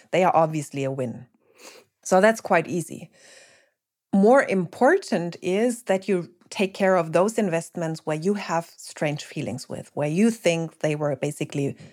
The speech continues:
failed investments. And look for the win or the learning in those, in every single one of them. You sit down and work on that as long as it takes, until you get the win or the learning.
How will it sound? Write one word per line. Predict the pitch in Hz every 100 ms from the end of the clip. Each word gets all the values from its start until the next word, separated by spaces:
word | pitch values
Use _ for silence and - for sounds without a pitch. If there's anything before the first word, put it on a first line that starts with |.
| _
failed | _ - 151 131 143
investments. | 160 151 135 - - - - _ _ - - - -
And | 185 180 190
look | 320 -
for | - 226
the | 180
win | 175 170 233 202 247 269 _ _ _ -
or | 185 196 202 196 - -
the | 165
learning | 165 180 185 160 - -
in | 147
those, | 139 120 - - - _ -
in | 196 202 202
every | 214 214 220 226
single | 226 - 180 170 165
one | 156 160
of | 147
them. | - 156 175 _ _ - _ _ -
You | 269
sit | 370 302 247 -
down | 196 170 214 220
and | 190 175
work | 185 277 240
on | 190
that | 180 202 220 _ _ _ -
as | 214 226 226
long | 202 233 262
as | 220 196
it | 190
takes, | - - - - - _ -
until | 202 285 269 277
you | 220 208
get | - 185 -
the | 175
win | 165 165 -
or | 151 147
the | -
learning. | 147 147 156